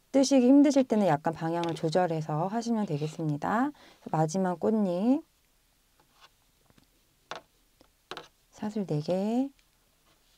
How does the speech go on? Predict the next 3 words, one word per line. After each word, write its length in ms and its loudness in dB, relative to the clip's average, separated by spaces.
새길긴뜨기 1120 0
한 240 -10
코. 220 -20